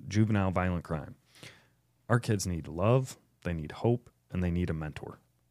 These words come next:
And the number one thing that builds a resilient, uh, and thriving young person is just one adult who cares about 'em.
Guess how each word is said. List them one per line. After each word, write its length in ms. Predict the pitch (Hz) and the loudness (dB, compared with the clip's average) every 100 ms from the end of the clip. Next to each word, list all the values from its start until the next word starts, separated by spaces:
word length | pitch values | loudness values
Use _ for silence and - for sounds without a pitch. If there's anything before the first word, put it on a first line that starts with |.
| _ _ | _ _
And 480 | 104 95 87 82 76 - _ _ _ _ _ _ _ _ _ | 2 2 2 -2 -6 -12 _ _ _ _ _ _ _ _ _
the 200 | 104 98 | -4 2
number 500 | 101 98 117 139 143 | 4 6 6 6 6
one 240 | 131 123 117 | 6 6 2
thing 380 | 110 98 80 80 _ _ _ _ _ _ _ _ _ | 2 0 -2 -8 _ _ _ _ _ _ _ _ _
that 280 | 101 90 - _ _ _ - 101 | 0 0 -6 _ _ _ -12 0
builds 340 | 110 110 120 104 | 2 4 4 2
a 100 | 95 | -2
resilient, 840 | 85 85 85 104 123 123 120 117 - _ - | -2 -4 -2 2 4 4 2 -2 -6 _ -2
uh, 420 | 95 82 78 78 - _ _ _ - | 0 0 -4 -8 -12 _ _ _ -4
and 160 | 92 | -4
thriving 520 | - 98 107 110 104 | 0 2 4 2 2
young 240 | 98 98 95 | 2 2 2
person 460 | 113 117 - 104 - _ _ | 0 0 0 -4 -6 _ _
is 100 | 98 | -6
just 220 | - 92 | -2 -4
one 340 | 90 85 98 104 | -4 0 2 4
adult 320 | 90 87 85 | 2 0 0
who 80 | 90 | -4
cares 260 | 80 78 71 | -6 -6 -6
about 220 | - - | -8 -10
'em. 80 | - | -10